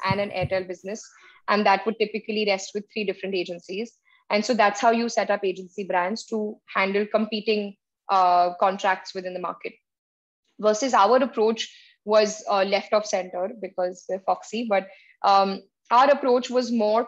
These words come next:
towards creating agency ecosystems which specialize in different aspects of digital. So we are a out and out digital media marketing, uh, company and network. And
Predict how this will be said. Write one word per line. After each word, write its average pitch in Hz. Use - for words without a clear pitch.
towards 214
creating 226
agency 208
ecosystems 220
which 240
specialize 214
in 220
different 202
aspects 196
of 185
digital. 180
So 233
we 240
are 269
a 240
out 214
and 262
out 226
digital 220
media 196
marketing, 185
uh, 175
company 190
and 185
network. 185
And 208